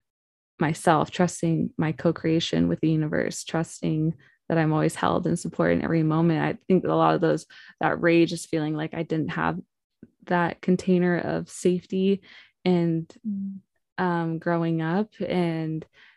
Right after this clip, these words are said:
Speaker 1: feeling like I was really emotionally, like, supported.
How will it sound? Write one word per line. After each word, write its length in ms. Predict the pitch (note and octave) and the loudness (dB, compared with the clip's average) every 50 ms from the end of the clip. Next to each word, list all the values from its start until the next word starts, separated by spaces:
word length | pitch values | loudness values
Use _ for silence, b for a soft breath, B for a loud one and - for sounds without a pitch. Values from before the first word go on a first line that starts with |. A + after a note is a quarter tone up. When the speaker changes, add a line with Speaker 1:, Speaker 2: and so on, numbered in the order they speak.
| b _ _ | b _ _
Speaker 1:
feeling 340 | _ - F3+ F3+ F3 E3 E3 | _ -2 0 0 2 2 0
like 300 | D#3+ D#3+ D#3 D#3 - - _ _ _ - | 0 -2 -4 -6 -8 -14 _ _ _ -4
I 140 | E3+ E3+ D#3+ | -2 0 0
was 180 | E3 D#3+ - | -2 -2 -2
really 160 | D#3+ D#3 D#3+ | 0 0 2
emotionally, 540 | D#3 D#3+ D#3+ D#3 D#3+ E3+ - - E3+ D#3+ D#3 | 2 2 0 0 0 -2 -2 -4 -2 -2 -2
like, 180 | D#3 D#3 D#3 - | -2 -2 -4 -6
supported. 1000 | - - D#3+ - - - F#3 F3+ F3 F3 F3+ F3 F3 E3+ E3 E3 E3 E3 D#3+ F3+ | -6 -8 -8 -8 -4 2 4 4 6 6 4 4 4 4 2 2 0 -2 -2 -6